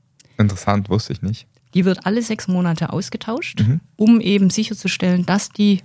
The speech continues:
Speaker 2: Astronauten im Falle eines Notfalls sicher und zügig zur Erde zurückkommen können.
Speaker 1: Mhm.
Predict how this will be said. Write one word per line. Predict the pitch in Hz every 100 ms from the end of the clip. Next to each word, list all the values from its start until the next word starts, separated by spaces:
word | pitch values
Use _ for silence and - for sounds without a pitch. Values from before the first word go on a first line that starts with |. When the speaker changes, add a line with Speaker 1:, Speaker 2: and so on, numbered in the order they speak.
| -
Speaker 2:
Astronauten | 180 - 175 165 170
im | 165 156
Falle | - 202
eines | 202 185 180
Notfalls | 175 175 - 160 - -
sicher | - 214 220 220 214
und | 165 156 -
zügig | - - 202 190 -
zur | 160
Erde | 160 170
zurückkommen | - - 214 - - 185 175 165
können. | - 170 220 285 _
Speaker 1:
Mhm. | 107 120